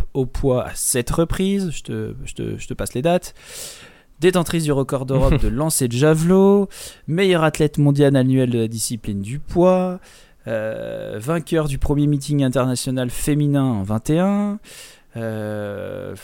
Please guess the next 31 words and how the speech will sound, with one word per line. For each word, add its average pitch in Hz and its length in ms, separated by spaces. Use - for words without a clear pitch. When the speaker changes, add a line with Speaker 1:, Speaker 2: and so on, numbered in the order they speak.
Speaker 1:
je, 113 320
je, 101 200
y, 120 240
y 120 100
en 131 80
a 151 80
des 139 120
tonnes. 101 300
Elle, 101 120
elle, 101 260
elle 110 120
a 110 60
pas 113 100
fait 135 160
que, 107 240
pas - 180
que, 123 140
pas - 180
que 147 80
de 131 80
l'athlétisme. 117 640
Il - 80
y 110 80
a 101 100
énormément 127 360
d'autres 110 160
choses 147 260
et 107 180
je 101 100
vais, 110 180
euh, 95 280